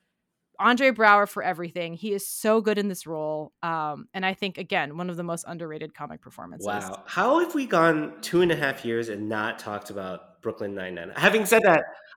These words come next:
Speaker 2: I am watching it right now. I'm
Speaker 1: For
Speaker 2: going
Speaker 1: the
Speaker 2: through it
Speaker 1: first
Speaker 2: right now.
Speaker 1: time?
Speaker 2: For the first time.
Speaker 1: Okay, so that's probably why.
Speaker 2: Yeah,
Speaker 1: Where
Speaker 2: yeah,
Speaker 1: are
Speaker 2: but
Speaker 1: you?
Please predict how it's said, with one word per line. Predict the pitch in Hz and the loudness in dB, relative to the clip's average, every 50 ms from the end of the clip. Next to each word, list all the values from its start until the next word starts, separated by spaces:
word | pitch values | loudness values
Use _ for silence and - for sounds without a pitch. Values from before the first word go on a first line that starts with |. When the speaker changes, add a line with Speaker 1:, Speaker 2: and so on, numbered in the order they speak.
| - 143 | 6 8
Speaker 2:
I | 156 175 | 10 10
am | 190 196 190 180 165 139 | 10 10 8 6 6 6
watching | 139 143 143 - - 147 | 8 6 6 6 4 4
it | 123 110 | 4 4
right | 107 110 117 117 123 113 | 4 2 2 2 2 2
now. | 117 117 113 98 - - - - | 0 -2 -2 -4 -6 -8 -6 -2
I'm | 107 110 | -2 0
Speaker 1:
For | 107 113 | 4 6
Speaker 2:
going | 120 120 | 6 6
Speaker 1:
the | 123 120 | 6 6
Speaker 2:
through | 113 | 4
it | 110 | 2
Speaker 1:
first | 107 - | 4 4
Speaker 2:
right | 113 113 117 110 | 4 4 4 4
now. | 101 | 4
Speaker 1:
time? | 92 101 - 254 | 2 4 4 6
Speaker 2:
For | 147 | 8
the | 151 156 | 8 8
first | 156 - 156 147 - - | 8 6 2 2 2 0
time. | 160 151 123 90 | 0 0 0 0
Speaker 1:
Okay, | - - - 220 135 - | -4 0 0 0 0 0
so | - 202 | -4 -2
that's | 196 202 - - | -2 -2 0 0
probably | - 165 147 143 - 120 | -4 -4 -4 -6 -12 -12
why. | 101 113 120 - | -10 -8 -2 4
Speaker 2:
Yeah, | 139 143 117 - - 208 | 6 6 6 6 2 4
Speaker 1:
Where | 202 | 6
Speaker 2:
yeah, | 226 262 269 | 10 10 10
Speaker 1:
are | 294 | 10
Speaker 2:
but | 294 - 247 | 8 6 4
Speaker 1:
you? | 180 131 90 71 82 - | 2 0 -6 -10 -12 -16